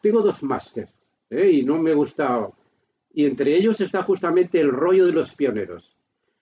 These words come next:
Yo te puedo hablar de Wagner, de Johnny, de todos los conozco, todos, y los he traducido yo mismo. Y están, eh, va, eh, por ahí danzando por, eh, mis, mis traducciones. Y no estoy, hay montones de cosas que son buenas.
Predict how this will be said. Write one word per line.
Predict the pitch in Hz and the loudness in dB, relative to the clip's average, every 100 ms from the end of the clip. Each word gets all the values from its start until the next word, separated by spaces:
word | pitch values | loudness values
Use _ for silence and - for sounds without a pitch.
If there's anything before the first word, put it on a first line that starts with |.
| _ | _
Yo | 147 | -4
te | 143 | -2
puedo | 190 208 208 | 2 2 2
hablar | 185 202 | 2 2
de | 190 | 0
Wagner, | 160 180 185 196 185 | 0 2 2 2 2
de | 185 170 | 2 4
Johnny, | 185 180 | 4 4
de | 160 | 2
todos | 180 170 | 0 2
los | 147 127 | 0 -2
conozco, | 156 196 226 185 | 0 0 0 -2
todos, | 160 143 123 _ - 127 - 135 | -2 -4 -4 _ -14 -12 -12 -14
y | - 143 | -6 -4
los | 139 | -2
he | 170 | -2
traducido | 190 175 151 - 185 | -2 -2 -4 -4 -4
yo | 160 147 | -2 0
mismo. | 175 180 117 - _ _ _ _ _ | -2 -4 -10 -14 _ _ _ _ _
Y | 139 | -6
están, | 131 196 196 190 | -2 -2 -2 -2
eh, | 165 | -2
va, | 151 156 143 | -2 -2 -2
eh, | 131 | -2
por | 131 131 | -2 0
ahí | 175 165 | 2 2
danzando | 147 123 160 170 170 | 0 -2 -4 -2 -2
por, | 156 131 | -2 -4
eh, | 120 113 | -4 -6
mis, | 120 120 - | -6 -8 -10
mis | 120 - | -12 -12
traducciones. | 117 113 101 95 139 113 95 _ _ _ _ _ _ _ _ | -10 -10 -10 -8 -8 -8 -12 _ _ _ _ _ _ _ _
Y | - | -4
no | 135 | -2
estoy, | 156 - - - 139 147 | 0 -2 -4 -8 -6 -2
hay | 143 | 0
montones | 214 220 190 233 | 0 2 2 2
de | 220 | 0
cosas | - 214 240 | -2 -2 -4
que | 226 | -4
son | 185 165 147 131 131 | -2 -2 -2 -4 -6
buenas. | 139 117 98 85 - | -2 -2 -4 -10 -20